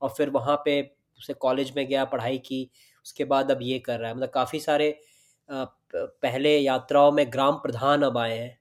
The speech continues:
right? छोटे गांव से उठ के। तो अब उनसे जब बात होती है, कैसे वो ग-, अपने गांव में बदलाव लाने की कोशिश कर रहे हैं।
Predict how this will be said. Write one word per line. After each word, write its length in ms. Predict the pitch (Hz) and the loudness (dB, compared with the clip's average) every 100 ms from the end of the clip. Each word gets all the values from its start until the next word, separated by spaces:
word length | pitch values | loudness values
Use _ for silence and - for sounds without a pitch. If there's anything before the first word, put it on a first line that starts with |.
| _ | _
right? 220 | 120 131 - _ _ _ - | -10 -10 -14 _ _ _ -10
छोटे 280 | 135 123 131 | -4 0 2
गांव 260 | 127 127 | 2 0
से 120 | 120 | -2
उठ 180 | 127 117 | -4 -6
के। 200 | - 123 | -6 -6
तो 120 | - | 0
अब 180 | 160 160 _ _ _ | -2 -2 _ _ _
उनसे 320 | 147 151 190 | -4 0 2
जब 160 | 190 185 | 6 6
बात 240 | 160 160 | 6 4
होती 220 | 160 151 160 | 2 0 -2
है, 80 | |
कैसे 340 | 156 156 151 180 | -2 -2 0 2
वो 80 | 170 | 2
ग-, 100 | 147 | 2
अपने 280 | 143 170 | 0 0
गांव 340 | 151 135 147 151 | 0 4 4 6
में 200 | 156 139 | 2 2
बदलाव 340 | 131 135 143 | 0 4 6
लाने 300 | 147 139 143 | 6 4 0
की 120 | 139 | -4
कोशिश 380 | 139 123 - 135 | -8 -8 -8 -10
कर 200 | - 123 | -4 -4
रहे 180 | 117 117 | -4 -6
हैं। 160 | 117 | -8